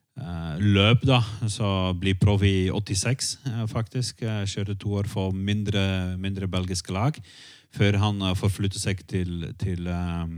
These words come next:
til Frankrike da, i nitten åttiåtte Toshiba, og så kommer han i nitten åttini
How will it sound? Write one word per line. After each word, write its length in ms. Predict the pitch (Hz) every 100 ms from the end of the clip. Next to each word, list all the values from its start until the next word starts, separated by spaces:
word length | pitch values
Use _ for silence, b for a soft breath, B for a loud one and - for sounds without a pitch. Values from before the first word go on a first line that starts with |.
| 82 _ _ _ _ _ - - _
til 100 | -
Frankrike 500 | 107 107 104 127 120
da, 140 | 156 165 - - 123
i 60 |
nitten 260 | 104 98 98
åttiåtte 400 | 92 90 90 98
Toshiba, 680 | 87 - 101 104 139 165 -
og 120 | 98
så 340 | - 90 90 92 b _
kommer 300 | 95 90 87
han 260 | 92 90 82
i 100 | 98
nitten 300 | 90 90 95
åttini 500 | 90 90 87 90